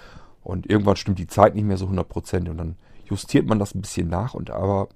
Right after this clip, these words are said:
mehr hat man mit dem Ding eigentlich nicht zu tun. So dachte ich zumindest. Und, äh, diese Uhren waren früher, äh, achtziger, neunziger war das auch noch so, waren die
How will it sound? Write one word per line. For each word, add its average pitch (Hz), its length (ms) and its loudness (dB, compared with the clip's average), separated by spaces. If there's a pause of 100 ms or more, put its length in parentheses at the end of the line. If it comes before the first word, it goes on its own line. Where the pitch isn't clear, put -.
(200)
mehr 107 220 0
hat 123 80 -6
man 117 180 0
mit 117 120 -4
dem 101 100 -2
Ding 107 240 -2
eigentlich 104 380 -4
nicht 95 220 -8
zu - 100 -10
tun. 80 300 -8 (500)
So 165 160 2
dachte 135 300 10
ich - 180 -4
zumindest. 123 640 2
Und, 95 320 -2
äh, 87 180 -4
diese 92 240 -2
Uhren 135 320 2
waren 107 220 -2
früher, 175 460 4 (760)
äh, 101 300 -4 (260)
achtziger, 92 480 -2
neunziger 95 560 2
war 90 100 0
das 90 140 -4
auch 107 160 -2
noch 95 140 -4
so, 92 220 -6
waren 95 160 0
die 95 200 -4